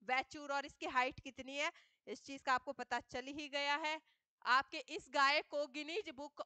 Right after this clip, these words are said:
of Record में इक्कीस जून दो हज़ार चौदह को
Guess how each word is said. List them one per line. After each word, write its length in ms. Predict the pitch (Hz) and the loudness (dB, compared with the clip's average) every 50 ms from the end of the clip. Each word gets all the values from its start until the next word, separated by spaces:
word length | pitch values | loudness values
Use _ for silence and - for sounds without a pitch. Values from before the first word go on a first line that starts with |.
| - 233 | 0 4
of 280 | 254 269 294 330 - 277 | 6 6 6 4 2 -6
Record 480 | 285 285 - - 294 285 294 302 302 277 | -8 -8 -4 -2 0 0 2 0 -2 -4
में 260 | 262 247 254 269 262 - _ - | -4 -2 -2 -2 -2 -4 _ -12
इक्कीस 500 | 285 277 - _ _ - 339 370 392 285 | -14 -14 -14 _ _ -6 -6 -4 -4 -6
जून 380 | 214 240 254 262 269 269 269 240 | -10 -12 -12 -12 -12 -14 -10 -6
दो 200 | 269 269 285 285 | -4 -2 -2 -2
हज़ार 480 | - - 262 226 208 - 247 247 247 247 - _ | -2 -2 -4 -4 -2 2 4 4 4 2 0 _
चौदह 380 | 247 240 247 254 233 269 269 269 | -8 -6 -6 0 4 4 4 4
को 180 | - 262 240 | 2 0 -2